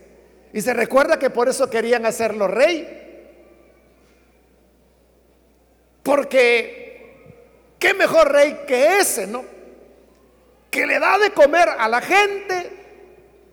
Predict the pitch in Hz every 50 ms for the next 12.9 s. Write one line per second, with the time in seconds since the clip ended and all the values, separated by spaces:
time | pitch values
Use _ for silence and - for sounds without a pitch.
0 | _ _ _ _ _ _ _ _ _ _ _ _ _ _ - 156 160 247 247 240
1 | 262 302 349 381 392 381 - 277 254 196 - - 226 202 196 226 202 247 294 311
2 | 302 285 254 - - - 190 208 202 208 - 339 359 370 381 370 330 - - -
3 | 254 294 - - 220 208 202 226 269 302 294 277 - - 233 226 220 208 190 175
4 | - - - - - - - - - - - - 214 214 208 - 277 269 262 240
5 | 233 240 277 359 403 427 427 392 311 233 214 214 226 285 320 339 320 330 - -
6 | 233 226 226 - - 277 285 285 - - 247 240 247 277 285 254 214 - - -
7 | - - - - - 359 339 320 277 - - 240 240 220 226 240 240 240 233 -
8 | 220 202 156 185 175 175 165 147 160 214 196 - - - 156 147 139 135 139 139
9 | 127 127 120 117 101 - - - - - - - - _ - - - _ _ _
10 | _ _ _ _ _ _ _ _ _ _ _ _ _ _ _ _ _ _ - 269
11 | 269 - 277 254 - - 285 277 220 339 359 359 403 403 349 269 247 - 349 -
12 | - - 269 269 294 285 247 220 - - 240 247 269 - - - -